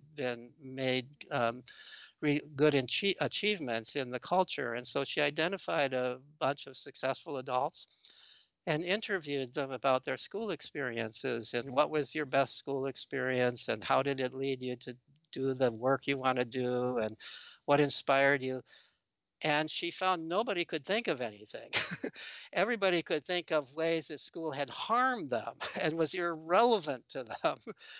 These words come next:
And she ended up changing her thesis to, uh, to,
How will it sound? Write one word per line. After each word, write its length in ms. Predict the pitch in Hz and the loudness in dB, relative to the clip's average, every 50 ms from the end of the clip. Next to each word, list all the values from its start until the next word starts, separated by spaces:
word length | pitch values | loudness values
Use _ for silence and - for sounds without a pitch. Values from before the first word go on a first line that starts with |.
| - - - - - - | -16 -16 -16 -16 -6 -4
And 140 | - 170 - | -4 -2 -2
she 200 | - - - - - | -2 -4 -4 -2 0
ended 360 | 175 185 226 262 247 226 175 | 2 2 2 4 2 2 2
up 160 | 151 143 143 - | 2 0 0 -2
changing 720 | - - 170 170 190 233 214 165 - 165 151 143 143 147 | -6 -8 -6 -4 -4 -4 -4 -4 -6 -4 -4 -4 -6 -8
her 200 | 131 - 151 143 | -10 -6 -6 -6
thesis 600 | 139 - - - 220 202 - - 147 135 131 - - | -6 -4 -2 -2 -2 -2 -2 -4 -4 -4 -4 -4 -6
to, 340 | - - 151 147 147 147 - _ _ 170 - - - | -6 -4 -4 -4 -4 -6 -8 _ _ _ -14 -4 0
uh, 140 | 147 139 135 151 - _ _ - | 0 0 0 -2 -14 _ _ -8
to, 220 | - 160 151 147 | -4 -2 0 0